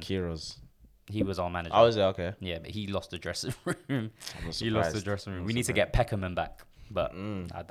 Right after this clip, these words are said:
Speaker 2: I doubt it. <laughs> No, I very much doubt it. Um, but yeah, I mean, we'll see what England do. Would they get out of the group?
Speaker 1: Yeah.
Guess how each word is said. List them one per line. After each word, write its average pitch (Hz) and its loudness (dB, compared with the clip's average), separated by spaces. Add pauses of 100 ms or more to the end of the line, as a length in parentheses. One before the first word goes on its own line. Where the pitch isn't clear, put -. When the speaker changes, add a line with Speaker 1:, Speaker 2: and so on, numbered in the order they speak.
Speaker 2:
I 80 -4
doubt 80 -4
it. 78 -8 (160)
<laughs> - -6
No, 113 0
I 104 8
very 95 0
much - -10
doubt 87 0
it. 85 -8 (560)
Um, 123 8 (540)
but 135 0
yeah, 185 10
I 147 6
mean, 165 2 (1800)
we'll 117 -8
see 151 0
what 110 2
England 90 -4
do. 87 -6 (680)
Would 131 2
they 160 6
get 165 8
out 143 10
of 147 0
the 170 4
group? - 2 (2500)
Speaker 1:
Yeah. 95 4